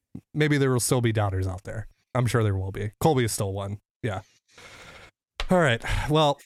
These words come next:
I have a cold and my face is starting to leak, as you could probably see on the, uh, YouTube, uh, version of the show. So that's gonna do it for our show. Thank you so much for joining us here on the Locked On Mariners podcast. For Colby Patnode,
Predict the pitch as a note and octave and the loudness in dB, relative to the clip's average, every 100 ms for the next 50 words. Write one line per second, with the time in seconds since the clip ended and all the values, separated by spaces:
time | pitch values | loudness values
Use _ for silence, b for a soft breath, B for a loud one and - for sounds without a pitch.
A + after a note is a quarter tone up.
0 | _ _ _ - D3+ D#3 - C#3 G#2+ G2 | _ _ _ 0 4 4 2 2 2 -2
1 | G2 - C3 A2+ G2+ B2+ A2+ A#2+ - G#2 | -6 -4 0 2 2 2 2 0 0 0
2 | F#2+ F#2+ F#2+ G2 - A#2 G#2+ G#2 G#2+ A2+ | 0 0 -2 -4 -2 0 2 0 0 2
3 | G2+ - A2+ G2+ G2 G2+ G2+ G2 F#2+ F#2+ | 2 2 2 2 2 2 2 2 2 0
4 | G2+ A#2 A2+ A2 A2 G2 G2+ F#2+ F#2+ G2 | -2 -2 0 0 0 0 2 0 0 -2
5 | - C3 A#2 G#2 G2+ F#2+ G2 - - G#2 | -4 0 2 2 2 2 0 -2 -2 -2
6 | F2+ - A#2+ G#2+ G2+ G2+ - A#2 B2 B2+ | -2 -2 2 2 2 -2 -2 0 2 2
7 | C#3+ A#2+ A2+ G#2 G#2+ G2 E3 E3 D#3+ B | 2 2 2 0 0 0 2 4 2 B
8 | B B B D#3 D3+ C#3+ C#3 A#2+ A#2+ B2+ | B B B 2 2 4 2 4 2 4
9 | C#3+ C3+ B2 C#3 B2+ B2 C3+ B2+ B2 B2 | 4 4 4 4 4 4 4 4 4 4
10 | C3+ A#2+ A2+ G#2 G2 C#3 C#3 C#3 B2+ - | 2 4 4 4 4 4 4 4 2 0
11 | - A2 G#2 C3 C#3 C3+ | 0 2 2 2 4 2